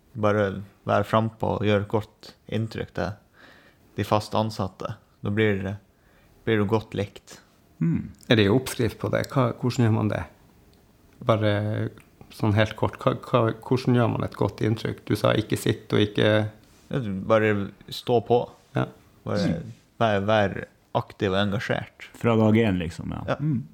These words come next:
Speaker 2: bra.
Speaker 3: Man bruker å si det at du må se arbeid, men det er jo ikke bare å se arbeid når man er ny,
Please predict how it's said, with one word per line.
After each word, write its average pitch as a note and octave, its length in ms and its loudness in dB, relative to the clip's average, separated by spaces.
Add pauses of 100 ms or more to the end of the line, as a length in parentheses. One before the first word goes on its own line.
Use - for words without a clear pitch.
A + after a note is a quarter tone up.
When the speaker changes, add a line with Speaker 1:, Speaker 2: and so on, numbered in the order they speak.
(200)
Speaker 2:
bra. C3 160 -2 (640)
Speaker 3:
Man A2+ 120 6
bruker A2 220 4
å G2 60 2
si B2 180 4
det G#2 100 6
at G#2 140 0
du A2+ 60 6
må G2+ 100 6
se G#2 240 4
arbeid, G2+ 500 2
men A2 140 4
det A#2+ 80 6
er - 20 2
jo A2+ 60 -2
ikke A#2+ 100 0
bare A2+ 180 4
å G2+ 40 4
se G#2+ 220 2
arbeid G#2+ 420 4
når A2 80 2
man A2 180 4
er G#2+ 40 4
ny, B2+ 160 6